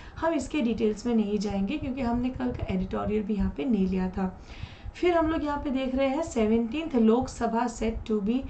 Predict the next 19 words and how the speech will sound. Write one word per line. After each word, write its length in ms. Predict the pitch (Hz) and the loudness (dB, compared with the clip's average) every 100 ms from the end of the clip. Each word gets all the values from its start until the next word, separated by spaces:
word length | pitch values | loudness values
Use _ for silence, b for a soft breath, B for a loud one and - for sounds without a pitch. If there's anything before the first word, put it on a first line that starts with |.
| B B B - - - | B B B -14 -10 -8
shortest 720 | - 254 247 247 330 285 - | 0 6 6 6 -2 -2 -4
since 400 | - 247 240 - 208 | -4 0 0 -2 -4
nineteen 520 | 196 196 190 240 226 202 | 0 0 0 -2 -2 -2
fifty-two। 480 | 185 208 190 196 185 B B B 190 | -2 -4 -2 0 0 B B B 2
ये 420 | 190 220 247 269 - | 6 6 4 0 -6
थोड़ा 320 | 226 220 226 | 0 2 2
सा 160 | 202 240 | 0 0
आपका 420 | - 185 - 226 | 0 -2 -2 -6
पॉलिटी 480 | 220 196 196 208 240 | -2 -2 -2 -2 -4
के 140 | 233 | 0
angle 340 | 208 202 220 214 | 0 0 0 0
से 280 | - 220 247 B B B | 0 0 0 B B B
critical 540 | 247 240 269 262 311 294 | 2 2 2 0 4 4
analysis 500 | 254 247 233 240 233 | 6 4 4 0 0
आप 220 | 220 - | 0 0
कर 140 | 214 | -4
सकते 360 | 202 214 202 220 | -2 -4 -4 -2
हो 120 | 202 | -2
इसमें, 440 | 196 185 208 247 | -2 -2 2 2